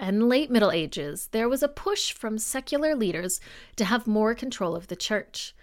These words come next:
This will lead to various investiture controversies. I've even mentioned some of these when looking at, say, Henry the First. In thirteen oh nine, there was an actual split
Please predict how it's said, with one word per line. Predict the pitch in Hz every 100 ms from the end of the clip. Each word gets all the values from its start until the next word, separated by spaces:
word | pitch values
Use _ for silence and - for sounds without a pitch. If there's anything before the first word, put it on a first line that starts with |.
| - - -
This | 220 285 -
will | 349 311
lead | 220 190 -
to | 196 180
various | 175 165 208 165 -
investiture | 196 175 196 - 180 - -
controversies. | 185 160 - 170 156 170 165
I've | 202
even | 226 233 214
mentioned | 226 220 214 208
some | 208 190
of | 185
these | 175 170 -
when | 170 170 160 - - -
looking | 202 208 190
at, | -
say, | - 190 165 160 165 190 _
Henry | - - 160 156 151
the | 175
First. | 330 339 - - - - - - - - - - - -
In | 269 302 302
thirteen | 330 403 - 359 349 277
oh |
nine, | 254 202 165 160 160 -
there | 196 196
was | 196 202
an | 196 -
actual | 233 240 - 277 269
split | 262 - 190 -